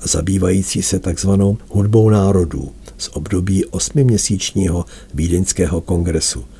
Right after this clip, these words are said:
z počátku devatenáctého století. Barbara Maria Willi je profesorkou a od třiadvacátého října dva tisíce dvacet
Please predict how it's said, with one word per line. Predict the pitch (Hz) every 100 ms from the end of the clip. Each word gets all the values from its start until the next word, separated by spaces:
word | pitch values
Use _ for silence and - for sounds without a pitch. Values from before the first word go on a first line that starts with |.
| - - -
z | -
počátku | 71 87 80 -
devatenáctého | 76 71 73 73 71 - 76 73 71
století. | - 65 64 - 60 58 - - - - - - 80
Barbara | 80 87 85 82
Maria | 85 85 85 80
Willi | 85 85
je | 76
profesorkou | - 71 85 - 104 104 113 110 -
a | - -
od | - - - -
třiadvacátého | - 107 87 82 85 82 76 71 69 73
října | 85 85
dva | 78 73
tisíce | - 71 73 - -
dvacet | 95 - 117 113